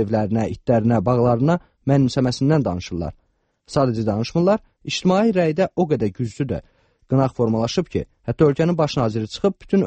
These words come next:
ölkə adından üzr istəməli olub. Hər şey isə adi jurnalist araşdırmasından başlamışdı.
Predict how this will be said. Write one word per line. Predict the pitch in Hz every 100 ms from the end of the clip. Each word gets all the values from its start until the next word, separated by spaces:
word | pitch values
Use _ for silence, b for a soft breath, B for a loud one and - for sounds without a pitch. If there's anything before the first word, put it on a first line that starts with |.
| 123
ölkə | 107 117
adından | 107 117 139
üzr | 123 95
istəməli | - 90 90 87
olub. | 85 82 _ _ _ _ _ _ -
Hər | 220
şey | - 233
isə | 226 202
adi | 131 117 131 135
jurnalist | 127 143 -
araşdırmasından | 95 - 92 87 95 87
başlamışdı. | 85 - 73 - 60